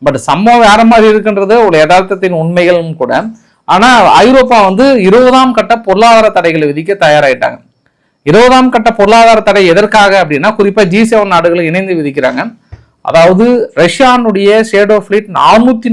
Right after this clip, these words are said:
நாற்பது வெசலுக்கு வந்து தனிப்பட்ட முறையில பொருளாதார தடையை விதிக்கிறாங்க. இந்த பொருளாதார தடைகள் எதுக்காகனா,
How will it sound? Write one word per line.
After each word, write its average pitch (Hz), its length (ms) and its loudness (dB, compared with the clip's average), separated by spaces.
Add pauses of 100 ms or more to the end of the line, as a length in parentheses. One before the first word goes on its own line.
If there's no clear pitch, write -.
நாற்பது 160 360 -4
வெசலுக்கு 190 420 -2
வந்து 165 180 -10
தனிப்பட்ட 180 360 -4
முறையில 147 360 -4
பொருளாதார 151 380 -2
தடையை 139 280 -4
விதிக்கிறாங்க. 127 400 -6 (880)
இந்த 180 180 0
பொருளாதார 240 580 2
தடைகள் 196 320 2
எதுக்காகனா, 185 580 0